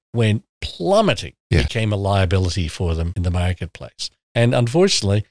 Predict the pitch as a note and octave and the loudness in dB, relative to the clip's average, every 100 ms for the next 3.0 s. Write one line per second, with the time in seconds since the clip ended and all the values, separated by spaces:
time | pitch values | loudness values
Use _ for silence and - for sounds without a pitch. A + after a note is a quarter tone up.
0 | - A2+ B2+ C3 B2 - - _ _ B2 | -4 0 2 2 2 -2 -6 _ _ -2
1 | A#2+ - A#2+ A#2 A#2+ C3+ A#2+ - E3+ C#3 | -2 -2 -6 -4 -2 -4 -4 -2 0 0
2 | F#2 G#2+ A2+ G#2 G#2+ - A2 - G2+ F#2+ | 0 0 2 2 -2 0 -2 0 0 -2